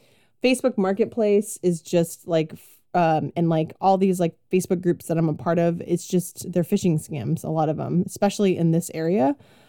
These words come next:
It was much better up in Portland, I would say, but I, I bet that has changed as well. There's just people out to get you, um, because they, they probably need the money. And I just, I would hate to see any of our listeners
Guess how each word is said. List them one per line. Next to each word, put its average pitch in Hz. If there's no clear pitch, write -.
It -
was 175
much 202
better 185
up -
in 156
Portland, 254
I 247
would 254
say, 269
but 180
I, 165
I 180
bet 165
that 160
has 156
changed 160
as 156
well. 151
There's 175
just 185
people 202
out 165
to 180
get 151
you, 135
um, 160
because 160
they, 160
they 170
probably 196
need 233
the 247
money. 262
And 175
I 170
just, 170
I 160
would 170
hate 165
to 165
see 165
any 160
of 165
our 156
listeners 202